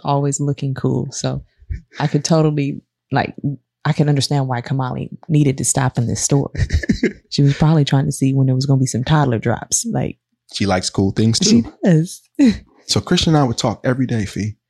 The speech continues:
Speaker 2: And the conversations grew in a closeness
Speaker 1: Mm-hmm.
Speaker 2: and more, less about the shoes and more about how you doing today.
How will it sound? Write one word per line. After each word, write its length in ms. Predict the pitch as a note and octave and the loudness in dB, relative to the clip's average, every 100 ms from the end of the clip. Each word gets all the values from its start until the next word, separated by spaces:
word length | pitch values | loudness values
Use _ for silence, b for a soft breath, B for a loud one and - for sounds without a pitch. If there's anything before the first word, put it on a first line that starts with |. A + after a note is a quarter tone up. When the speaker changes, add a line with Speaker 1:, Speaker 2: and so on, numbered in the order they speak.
| _ _ _ _ _ _ _ - | _ _ _ _ _ _ _ -2
Speaker 2:
And 560 | G#2 G2+ F#2+ F#2+ F#2 _ - | 0 2 2 0 -4 _ -6
the 60 | G#2 | -4
conversations 920 | - G#2 G#2 - G2+ - G2 F#2+ - - G2+ | 0 0 0 0 -2 -2 -4 -6 -12 -14 -2
grew 460 | G#2 G2+ G2+ G#2+ _ - | 2 2 2 -2 _ -2
in 460 | G2 G2 F#2+ G2 _ _ _ _ _ - | 0 2 -2 -6 _ _ _ _ _ -8
a 100 | G#2 | -6
closeness 720 | - A2 - G2+ - - - - | -2 -2 -2 -6 -6 -8 -12 -8
Speaker 1:
Mm-hmm. 220 | E3 C#3+ D3 b b _ _ _ _ | -6 -6 -8 b b _ _ _ _
Speaker 2:
and 300 | F#2+ G2+ F#2 F#2 | -2 0 0 0
more, 440 | G2+ G#2 G2+ - | 2 2 0 0
less 260 | G2+ G2+ - | 0 0 0
about 380 | G2 G#2 - _ - | 0 -2 -4 _ -6
the 80 | |
shoes 520 | F#2 A2 A2+ B2+ B2+ G#2 | -2 2 2 2 0 -2
and 120 | F#2 | 0
more 220 | G2+ G2+ | 0 0
about 260 | G2 F#2+ - | 0 0 0
how 140 | G2 | -2
you 160 | G2 B2+ | -2 -2
doing 260 | F2+ E2+ - | -2 -4 -6
today. 320 | A2 F#2 | -8 -10